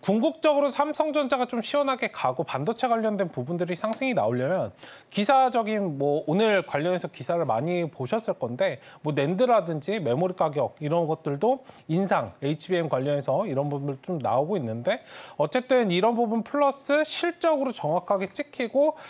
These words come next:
실적이 호전되는 향상이 나와야, 현상들이 나와야 주가 자체가 자연스럽게 좀 따라갈 수 있기 때문에 그 전까지 단순하게 기대감으로 갈 수 없다.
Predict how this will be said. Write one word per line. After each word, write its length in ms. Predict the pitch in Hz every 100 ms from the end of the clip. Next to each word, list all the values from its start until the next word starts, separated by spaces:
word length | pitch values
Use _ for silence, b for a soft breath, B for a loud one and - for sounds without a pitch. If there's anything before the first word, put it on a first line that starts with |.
| B
실적이 600 | - 311 320 - 302 269
호전되는 640 | 269 302 311 294 269 240 226
향상이 460 | 240 240 240 220
나와야, 640 | 151 117 131 127 139 151 95
현상들이 560 | 226 247 254 233 190
나와야 560 | 165 98 110 113 101 175 B B B
주가 340 | - 160 214
자체가 380 | 208 208 196 190
자연스럽게 580 | 180 - 147 185 220 202
좀 120 | 185 190
따라갈 400 | 220 233 240 233
수 120 | 190
있기 180 | 135 170
때문에 480 | - 156 208 170 B B B
그 140 | -
전까지 400 | 190 254 269 233
단순하게 560 | 233 165 165 214 214 196
기대감으로 560 | - 170 220 247 240 202
갈 160 | 135
수 120 | 127
없다. 400 | 147 - - 143